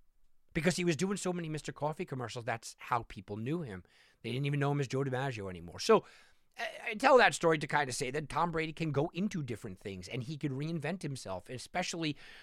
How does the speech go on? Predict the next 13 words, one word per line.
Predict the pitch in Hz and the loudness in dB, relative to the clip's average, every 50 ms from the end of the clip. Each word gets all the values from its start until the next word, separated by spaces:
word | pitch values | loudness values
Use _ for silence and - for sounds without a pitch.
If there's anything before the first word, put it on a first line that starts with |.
| - - | -12 -2
with | - 143 160 143 123 | 2 2 2 2 2
Gisele's, | 107 151 151 135 101 127 127 131 151 156 151 151 131 123 | 0 2 2 2 2 0 0 2 4 4 4 2 2 2
uh, | 143 135 123 117 110 | 0 0 0 0 -2
backing, | - - 131 160 - - 131 135 | -4 -4 -4 -4 -4 -6 -8 -6
you | 147 147 | -4 -2
know, | 139 131 | -2 -2
go | 120 - 139 143 170 | -2 -2 -2 0 0
into | 190 170 - 180 | 0 0 0 -2
movies | 151 139 135 151 156 147 135 127 117 - - | 0 0 0 0 0 -2 -2 -4 -6 -8 -10
and | 120 110 | -10 -10
T | - - - 160 151 147 143 131 | -12 -12 -10 -10 -8 -8 -8 -8
V | 123 135 139 139 135 131 117 104 95 | -8 -6 -4 -4 -4 -4 -4 -6 -8
and, | 104 | -10